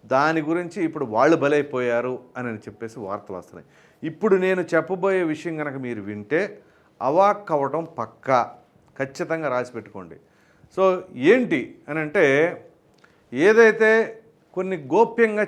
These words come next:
చేయవలసిన పనులు ఉంటాయి, ఆ గోప్యంగా చేసే పనులు కూడా అధికారికంగా ఉంటాయి కొన్ని. కానీ ఇక్కడ చేసిన పనులన్నీ కూడా గోప్యంగానూ జరిగినాయి, అధికారికంగా చేయవలసినవి కాదు.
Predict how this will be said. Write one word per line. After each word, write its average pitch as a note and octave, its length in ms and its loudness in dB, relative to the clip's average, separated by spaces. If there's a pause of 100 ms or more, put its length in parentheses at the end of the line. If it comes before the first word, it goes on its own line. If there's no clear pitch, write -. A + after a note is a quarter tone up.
చేయవలసిన F#3 420 0
పనులు E3+ 300 -6
ఉంటాయి, C3 260 -8 (1160)
ఆ D3+ 80 6 (160)
గోప్యంగా A3+ 400 2
చేసే G#3+ 320 2
పనులు C#3 320 -6
కూడా G#2 480 -8 (460)
అధికారికంగా A3 800 4
ఉంటాయి C#3+ 300 0
కొన్ని. F#2 260 -16 (800)
కానీ B2+ 500 0 (180)
ఇక్కడ F3+ 300 0 (100)
చేసిన G#3+ 260 4
పనులన్నీ F3 560 -2
కూడా D3 500 0 (380)
గోప్యంగానూ F3+ 600 0
జరిగినాయి, F#3 520 -2 (340)
అధికారికంగా G3+ 1000 6
చేయవలసినవి D#3 480 0 (120)
కాదు. A2 320 -2